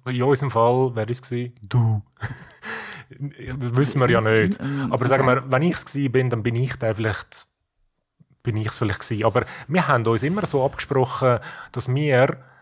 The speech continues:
Speaker 1: immer so einen Schritt vorwärts gemacht haben
Speaker 2: Mhm.
Speaker 1: und wir haben aufeinander gewartet und dann haben wir den nächsten Schritt gemacht, während bei ungleichseitig <laughs> offenen Beziehungen,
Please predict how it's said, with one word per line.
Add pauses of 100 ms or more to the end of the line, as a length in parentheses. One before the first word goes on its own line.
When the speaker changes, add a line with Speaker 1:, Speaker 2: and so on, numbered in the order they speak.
(180)
Speaker 1:
immer
so
einen
Schritt
vorwärts
gemacht
haben
Speaker 2:
Mhm.
Speaker 1:
und
wir
haben
aufeinander
gewartet
und
dann
haben
wir
den
nächsten
Schritt
gemacht,
während (180)
bei (1080)
ungleichseitig (100)
<laughs>
offenen (120)
Beziehungen,